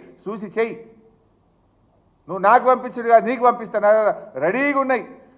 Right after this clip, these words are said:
రైతు వారీగా ఒక్కొక్క రైతు పేరుతో సహా ఉన్నాయి. ఏ రైతుకు ఎంత రుణమాఫీ ఉంది, ఏ బ్యాంకులో ఉంది, ఎందుకు కాలేదో కూడా ఉంది. చదవమంటే ఒక ఎగ్జాంపుల్,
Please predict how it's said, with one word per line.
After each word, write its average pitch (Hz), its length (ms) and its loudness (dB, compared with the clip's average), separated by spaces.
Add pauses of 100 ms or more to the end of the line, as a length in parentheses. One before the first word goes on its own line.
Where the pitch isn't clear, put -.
(140)
రైతు 233 440 2
వారీగా 240 500 6
ఒక్కొక్క 233 420 0
రైతు 240 360 2
పేరుతో 247 440 0
సహా 226 260 4
ఉన్నాయి. 214 340 -4 (760)
ఏ 214 220 2
రైతుకు 240 400 0
ఎంత 233 220 0
రుణమాఫీ 240 500 4
ఉంది, 226 260 -8
ఏ 233 120 2
బ్యాంకులో 240 460 4
ఉంది, 226 280 -4
ఎందుకు 240 300 -2
కాలేదో 240 380 4
కూడా 214 180 -4
ఉంది. 180 260 -10
చదవమంటే 233 500 0
ఒక 208 160 0
ఎగ్జాంపుల్, 208 540 -2